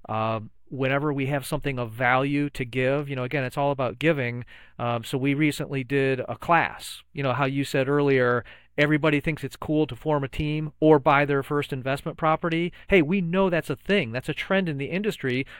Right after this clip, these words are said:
So we just recently had a mastermind class where we invited our entire database. "Hey, interested in real estate investing?" You and I both know that's a buzzword right now. People are like, "You know, maybe I should get into real estate." So even if they don't attend the event, the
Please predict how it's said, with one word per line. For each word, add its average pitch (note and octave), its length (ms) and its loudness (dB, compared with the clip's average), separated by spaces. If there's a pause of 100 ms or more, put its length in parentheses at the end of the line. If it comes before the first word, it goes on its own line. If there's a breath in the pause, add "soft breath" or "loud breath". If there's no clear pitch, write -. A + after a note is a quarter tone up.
So - 120 -2
we D#3 120 0
just E3+ 200 0
recently D3+ 420 -2
had D#3 160 2
a E3 40 0
mastermind C#3+ 600 -2
class F#2+ 420 -2
where C3 160 -4
we C#3+ 160 0
invited D3 400 0
our C#3 160 0
entire C#3+ 360 -2
database. D3+ 440 0
"Hey, B3 340 -2
interested F3 440 -2
in E3+ 120 -2
real F3+ 180 -2
estate F#3 280 -2
investing?" G3 580 -4 (300 loud breath)
You G3+ 180 0
and A3+ 80 4
I G3+ 100 6
both F3 280 2
know F#3 400 4 (500 soft breath)
that's F#3+ 220 2
a D#3 60 2
buzzword D3 560 2
right A#2 180 -2
now. G2 300 -4
People G3+ 260 0
are D3+ 80 2
like, C#3 240 -6
"You A#3 80 -6
know, F#3+ 120 -4
maybe G3 320 -6
I A3 140 -4
should D#3+ 180 -8
get C#3+ 120 -2
into B2 180 -6
real A#2+ 200 -4
estate." G#2+ 360 -4 (280 loud breath)
So E3+ 180 -4
even C#4 220 -2
if - 100 -6
they F3+ 120 2
don't F#3+ 300 2
attend F3+ 840 -2
the D3+ 140 0
event, C3+ 580 -2 (280 soft breath)
the C#3+ 80 0